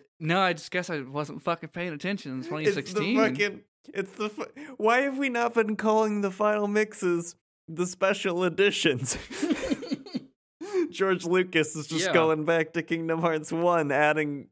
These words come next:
Speaker 2: you know,
Speaker 1: Yes.
Speaker 2: uh, Jabba the Hutt back in.
Speaker 1: <laughs> Yeah, why not? Uh,
Speaker 2: Remember, remember the part in the special editions where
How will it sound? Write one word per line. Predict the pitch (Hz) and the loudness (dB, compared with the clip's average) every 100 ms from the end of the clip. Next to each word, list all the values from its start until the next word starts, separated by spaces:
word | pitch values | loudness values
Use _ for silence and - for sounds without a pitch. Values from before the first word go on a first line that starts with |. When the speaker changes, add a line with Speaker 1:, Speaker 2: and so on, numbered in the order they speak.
| - | -6
Speaker 2:
you | 156 | -2
know, | 139 127 131 135 | 0 2 0 0
Speaker 1:
Yes. | 135 147 | -2 0
Speaker 2:
uh, | 139 139 135 135 135 | 2 4 4 4 2
Jabba | 127 160 160 151 | 0 2 2 4
the | 160 | 2
Hutt | 185 196 117 | 4 2 2
back | 123 120 123 | 0 0 -2
in. | 117 - - - | -8 -8 -12 -18
Speaker 1:
<laughs> | 202 | -10
Yeah, | 359 190 | -2 0
why | 185 226 | 0 -2
not? | 285 - - 185 254 - _ 226 - | 0 0 2 0 -2 -12 _ -20 -4
Uh, | 185 180 180 175 | 0 2 4 4
Speaker 2:
Remember, | 214 226 262 269 320 302 294 | 2 2 0 -2 -4 -4 -2
remember | 180 202 240 | -2 -2 -2
the | 254 | -2
part | 254 190 175 - _ _ | 0 -2 -2 -8 _ _
in | 170 156 | -2 0
the | 151 | 2
special | 165 160 160 147 | 2 2 4 2
editions | 139 139 139 127 120 | 4 2 0 -4 -4
where | 127 127 123 | -2 0 -2